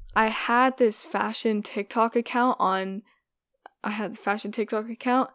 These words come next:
and I would just post videos, you know, I would be, like, styling my followers.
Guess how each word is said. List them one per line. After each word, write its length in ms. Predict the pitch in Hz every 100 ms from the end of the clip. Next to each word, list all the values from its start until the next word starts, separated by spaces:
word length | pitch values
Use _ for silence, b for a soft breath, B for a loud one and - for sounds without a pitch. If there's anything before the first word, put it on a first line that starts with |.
| b b b b -
and 500 | 214 214 202 196 196 -
I 100 | 214
would 120 | 247
just 200 | 277 -
post 400 | - 247 233 202
videos, 760 | 214 226 233 220 220 214 220 214
you 60 |
know, 180 | 208 196
I 100 | 196
would 100 | 202
be, 100 | 220
like, 200 | 196 -
styling 540 | - - 226 247 247
my 160 | 233 220
followers. 920 | - 226 220 214 214 208 208 208